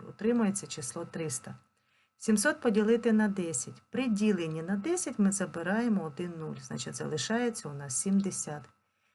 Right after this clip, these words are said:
Сто помножити на десять, дописуємо один нуль до ста, утворюється число тисяча. Якщо у вас все правильно, порадійте своєму успіхові. Отже, для того, щоб помножити число на десять, ми дописуємо до числа один нуль,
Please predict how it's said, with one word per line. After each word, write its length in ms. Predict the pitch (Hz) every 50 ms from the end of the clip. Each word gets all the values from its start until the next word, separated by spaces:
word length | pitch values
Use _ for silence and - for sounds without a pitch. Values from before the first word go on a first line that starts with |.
| _ _ - -
Сто 260 | - - 240 240 226
помножити 640 | 226 202 190 185 185 180 175 - - 160 - 160 156
на 160 | 151 156 151
десять, 500 | 135 - 190 214 247 254 - - 269 220
дописуємо 640 | 196 208 202 - 202 180 - - - 160 151 151 151
один 300 | 151 139 160 156 156 151
нуль 140 | 147 139
до 140 | 135 135 156
ста, 320 | 160 - - - - 311 339
утворюється 600 | 302 - - 175 196 196 180 160 147 - - 139
число 520 | 127 - 135 127 - - - 180 208 220 214 - - _
тисяча. 480 | - 185 170 - - 151 139 - - 165
Якщо 380 | 180 202 202 202 - 233 208
у 40 | 190
вас 200 | 160 160 160 -
все 120 | - -
правильно, 520 | 214 - - 302 320 311 277 220 190 175 165 -
порадійте 460 | 190 202 240 233 226 285 277 - -
своєму 460 | - - - 160 156 165 156 156 156
успіхові. 500 | 151 131 - - 147 131 - - - 139 - - _ _ _ _ _ _ _ _ _ _ _ _ _ _ _ _ _ _ _ _ _ _ _ _ _ _ _ _ _ _ _ _ _ _ _ _ _ _
Отже, 220 | _ 220 220 226 240
для 160 | 202 254 262
того, 260 | - 269 262 226 233
щоб 240 | 220 226 - 220 220
помножити 580 | - 233 226 226 214 196 196 185 180 - 180 175
число 360 | - - 190 - - 196 190
на 140 | 190 202 202
десять, 400 | 196 170 156 147 127 - - - -
ми 100 | 175 180
дописуємо 580 | 185 196 196 - 185 - - - 160 156 160
до 140 | 151 151 160
числа 360 | 156 - - 127 - - 160
один 360 | 151 151 143 135 165 170 180 208
нуль, 180 | 254 330 403